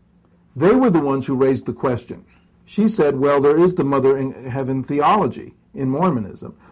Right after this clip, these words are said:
Why don't we hear more of it?" Well, you know, it's in Joseph Smith's teachings, it's in Eliza Snow's hymn. It just doesn't get spoken of very much. It's, it's kind of repressed. That was mostly all she said.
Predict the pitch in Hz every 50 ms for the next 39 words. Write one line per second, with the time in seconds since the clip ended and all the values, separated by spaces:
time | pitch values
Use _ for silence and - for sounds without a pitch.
0 | _ _ 131 143 151 151 160 165 160 147 151 143 139 160 156 147 147 151 156 165
1 | 226 226 151 127 - - - _ _ _ _ _ _ _ _ - 147 147 156 165
2 | 196 214 208 - - - _ _ _ _ _ _ - 190 165 160 151 143 147 175
3 | 185 170 147 110 - - - _ _ _ _ _ _ 160 170 185 185 170 175 170
4 | 160 - 143 - - 160 180 175 180 - 147 127 120 - 160 170 170 143 135 120
5 | - 156 151 147 139 139 139 147 143 143 135 120 - - 147 147 143 120 120 131
6 | 185 202 170 127 131 156 - - - - - - _ _ 160 151 131 147 160 160
7 | 160 - - 151 147 139 143 143 135 135 151 151 - - - 180 190 226 220 220
8 | 147 127 117 120 113 120 117 117 113 123 147 180 180 - 160 135 - - - -
9 | 147 127 - - - 127 117 117 123 131 135 147 151 - - 196 214 196 123 -
10 | - - _ _ 156 175 185 202 185 147 139 156 160 196 226 220 - - 160 147
11 | 151 175 156 156 160 214 202 - - 190 175 - 220 226 262 247 143 107 98 113